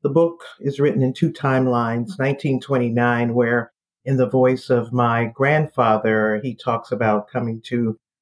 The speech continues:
Birmingham, Alabama during the Jim Crow era. And then in twenty nineteen, my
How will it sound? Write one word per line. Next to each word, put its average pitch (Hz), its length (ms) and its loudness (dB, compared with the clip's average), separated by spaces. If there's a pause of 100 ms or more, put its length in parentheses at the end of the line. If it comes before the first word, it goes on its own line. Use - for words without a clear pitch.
(160)
Birmingham, 120 580 2
Alabama 110 1080 0
during 113 280 0
the 117 100 -10
Jim 113 280 0
Crow 110 320 0
era. 113 340 -2 (420)
And 135 160 0
then 135 240 0
in 127 280 0
twenty 135 260 0
nineteen, 131 720 0
my 113 440 -2